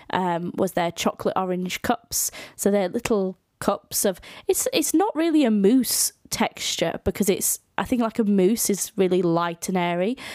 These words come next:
but this is, like, a lot thicker. Um, it's very smooth,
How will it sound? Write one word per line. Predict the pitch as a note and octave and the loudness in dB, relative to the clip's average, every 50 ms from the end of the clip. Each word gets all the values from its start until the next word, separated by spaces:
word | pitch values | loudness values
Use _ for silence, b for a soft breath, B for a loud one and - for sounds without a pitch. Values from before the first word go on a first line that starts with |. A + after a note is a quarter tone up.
| B B | B B
but | B G#3+ G3 | B 2 2
this | A3+ A#3 - - | 2 2 2 0
is, | A#3 - | -2 -2
like, | G3+ F3+ - | -2 -4 -2
a | - G3 | 0 0
lot | F#3+ F#3+ - - | 0 0 -2 -4
thicker. | - - - - G#3+ - - - - - - E3+ F3 E3 B B B B B B B - | -14 -12 -4 -4 -4 -4 -2 -4 -2 -2 0 -2 -4 -6 B B B B B B B -4
Um, | G3+ G3 F3+ E3+ E3 E3 E3 - G2+ - - | -2 -2 0 -2 -2 -4 -4 -4 -4 -4 -4
it's | - - - | -4 -2 0
very | - G3+ G3+ | 0 0 0
smooth, | - - - - - G3+ F#3+ F#3 F3 E3 E3 E3 E3 E3 | 0 0 -2 0 0 2 2 4 4 4 4 2 0 0